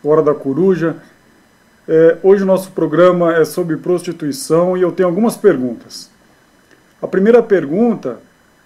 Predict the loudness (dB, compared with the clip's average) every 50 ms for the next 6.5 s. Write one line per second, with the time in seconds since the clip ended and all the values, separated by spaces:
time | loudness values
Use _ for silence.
0 | _ _ _ _ _ _ _ _ 2 4 4 6 6 6 6 6 6 6 6 6
1 | 6 6 4 2 0 -4 -10 _ _ -18 -16 -14 -4 0 4 4 4 4 2 0
2 | -4 -6 -6 -8 -12 -14 _ _ _ _ _ -4 -4 -2 0 0 2 4 6 6
3 | 4 4 0 -6 -4 -4 -2 -2 -2 -4 -2 2 2 4 4 4 2 2 -2 -6
4 | -16 _ _ _ _ _ _ _ _ _ _ _ -8 -6 -4 -4 -4 -2 0 0
5 | -2 -2 -2 0 2 2 4 4 2 2 0 -2 -4 -4 -8 -8 -8 -10 -14 -16
6 | -12 -10 -10 -10 -10 -12 -14 -14 -14 -14